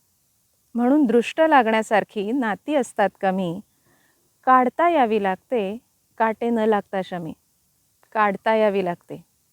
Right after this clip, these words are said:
काटे न लागता शमी. कशी वाटली आहे कविता? आवडली असेल लाईक करा, शेअर करा आणि अशा छान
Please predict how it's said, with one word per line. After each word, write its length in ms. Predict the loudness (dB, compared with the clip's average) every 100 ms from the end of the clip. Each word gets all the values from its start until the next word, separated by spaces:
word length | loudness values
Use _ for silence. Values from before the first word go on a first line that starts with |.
| -4
काटे 300 | -2 -2 -6
न 80 | -6
लागता 440 | -6 -6 -8 -12
शमी. 320 | -12 -14 -16 -20 _ _ _ _ _ _ -20 -20 -20 _
कशी 240 | 4 4 4
वाटली 300 | 4 4 2
आहे 100 | 2
कविता? 340 | 0 0 -2 -4 _ _ _ _ _ _ _ _ 2
आवडली 420 | 4 6 6 6
असेल 320 | 4 2 -4 -6 -2
लाईक 300 | 2 2 2
करा, 220 | 0 2 0
शेअर 240 | -2 -4 -2
करा 180 | -4 -6 -8 _ _ _ _
आणि 180 | -2 2
अशा 200 | 2 0 -4
छान 180 | -2 -2